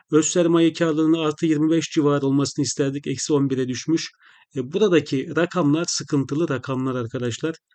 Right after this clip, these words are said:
E, çarpanlarda P D bölü D D idare eder seviyede olsa da genel hatlarıyla arkadaşlar, e, hissemiz nedir? E, şu anda sıkıntılı bir durumda. Hemen geçelim.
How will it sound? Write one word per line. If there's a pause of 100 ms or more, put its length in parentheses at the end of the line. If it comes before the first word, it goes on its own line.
(320)
E,
çarpanlarda (520)
P
D
bölü
D
D
idare
eder
seviyede
olsa
da (520)
genel
hatlarıyla (160)
arkadaşlar, (640)
e,
hissemiz
nedir? (600)
E,
şu
anda
sıkıntılı
bir (320)
durumda. (800)
Hemen (360)
geçelim.